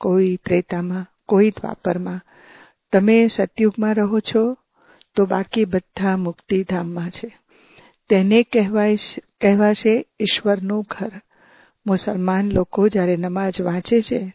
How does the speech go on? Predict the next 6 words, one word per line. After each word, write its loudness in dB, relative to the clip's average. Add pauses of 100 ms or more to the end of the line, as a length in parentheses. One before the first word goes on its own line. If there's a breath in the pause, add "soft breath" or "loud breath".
તો -2
બધા 0
મળીને 0
ખુદા 0
તાલાની -2
બંદગી -2